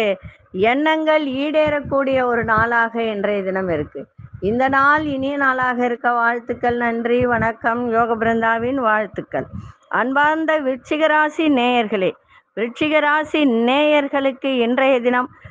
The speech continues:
நன்மைகள் பல உண்டு. அதே சமயத்துல உறவுகள் வழியில சாதகமான சூழல்லாம் ஏற்படும். சேமிப்பு சார்ந்த சிந்தனைகள்லாம் அதிகரிக்கும். எதிர்காலம் தொடர்பான தெளிவான முடிவுகளை எல்லாம் எடுப்பீங்க. புதிய நபர்களின் அறிமுகம் ஏற்படும்.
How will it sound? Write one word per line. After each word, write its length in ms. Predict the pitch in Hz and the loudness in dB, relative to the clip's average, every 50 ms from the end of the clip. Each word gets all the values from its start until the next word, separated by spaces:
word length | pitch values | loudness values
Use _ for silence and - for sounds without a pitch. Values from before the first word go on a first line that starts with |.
| _ _ - | _ _ -6
நன்மைகள் 640 | 185 214 247 269 294 320 330 330 311 277 302 311 302 269 | -2 -2 0 0 -2 -2 -2 -2 -2 0 0 0 0 0
பல 280 | 277 277 247 240 247 254 | -2 -2 0 2 0 0
உண்டு. 340 | 233 226 240 247 254 247 262 262 269 - | 0 -2 -4 -2 0 2 2 2 2 0
அதே 280 | - 208 220 247 262 277 294 302 | -4 -2 2 4 4 4 4 2
சமயத்துல 680 | 285 294 262 262 262 262 262 240 247 247 254 262 254 - - - - _ _ _ | 0 -2 0 0 0 -2 -4 -2 -2 0 0 0 0 -2 -6 -18 -20 _ _ _
உறவுகள் 560 | 190 214 262 294 320 330 339 311 320 320 311 | -2 2 2 4 4 2 2 2 0 0 2
வழியில 440 | 294 277 262 247 262 262 262 262 262 262 254 | 2 0 0 0 0 -2 0 0 0 0 0
சாதகமான 680 | 247 - 240 226 247 254 262 262 262 262 269 277 302 294 | -2 -2 0 0 0 0 -2 0 0 2 2 2 0 -2
சூழல்லாம் 600 | 277 - 254 254 262 262 254 254 247 254 269 269 254 233 | 0 2 2 2 4 2 2 2 0 0 0 0 -2 -2
ஏற்படும். 480 | 240 247 247 254 254 254 247 262 254 247 - | -2 -4 -2 0 0 2 2 2 0 -2 -2
சேமிப்பு 500 | - 269 277 311 339 349 339 - - 311 | 2 4 4 4 2 0 -4 -4 -8 -4
சார்ந்த 460 | - - 269 262 277 285 277 269 262 | 0 2 2 2 2 0 -2 -4 -2
சிந்தனைகள்லாம் 680 | - 240 254 262 277 277 277 262 254 254 254 262 262 262 | 0 0 2 2 2 2 2 2 2 2 2 2 0 0
அதிகரிக்கும். 560 | 226 220 247 254 254 254 - - 262 254 294 - - - - - - | 0 -2 0 0 0 -2 -2 -4 -4 -4 -4 -12 -20 -18 -16 -8 -2
எதிர்காலம் 600 | - 240 294 320 339 339 339 339 330 320 311 277 | 0 0 2 2 2 2 2 2 2 0 -2 -2
தொடர்பான 460 | 269 247 269 262 254 262 262 269 269 | 0 0 0 0 2 0 0 0 -2
தெளிவான 560 | 240 - 254 233 247 262 262 262 277 294 311 302 | -2 -2 -2 0 2 2 2 2 2 0 -2 -2
முடிவுகளை 480 | 269 240 233 254 269 269 269 262 254 | -4 -4 -4 -4 -2 -2 0 0 0
எல்லாம் 280 | 254 254 262 269 262 226 | 0 0 0 0 0 -2
எடுப்பீங்க. 420 | 202 208 240 240 - 262 254 254 262 262 - - - _ _ _ _ - | -2 -2 -4 -4 -2 -2 0 0 0 0 -2 -8 -20 _ _ _ _ -8
புதிய 340 | 254 285 339 359 370 359 339 | -4 -2 0 2 2 2 2
நபர்களின் 640 | 302 277 277 269 294 294 277 294 294 285 285 269 | 2 2 2 2 0 2 2 2 2 2 0 0
அறிமுகம் 640 | 226 214 220 233 269 294 294 285 254 262 269 277 277 | 0 0 0 0 0 0 0 0 2 2 0 0 0
ஏற்படும். 540 | 262 220 226 240 240 240 254 247 247 262 262 | 0 0 0 -2 0 0 0 0 0 0 -2